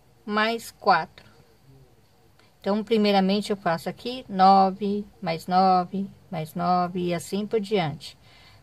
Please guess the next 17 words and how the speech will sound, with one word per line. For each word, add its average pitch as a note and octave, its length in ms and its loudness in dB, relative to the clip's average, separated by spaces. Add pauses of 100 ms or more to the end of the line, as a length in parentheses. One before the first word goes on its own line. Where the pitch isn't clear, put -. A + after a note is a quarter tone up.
Lá F#3+ 160 4
no F#3+ 100 0
final G3 380 -2
eu A3+ 140 2
acrescento G#3 540 -4
mais G3+ 320 -2
quatro A3 400 -2
correntinhas G#3+ 600 -6
extras. C#3+ 600 -6 (960)
E G#3+ 60 6
esse B3 180 2
ponto A#3 600 6 (100)
é G#3 100 6
apenas A3+ 720 2 (160)
duas B3 320 2
carreiras, F3+ 760 -2 (200)
ok? G#3+ 420 0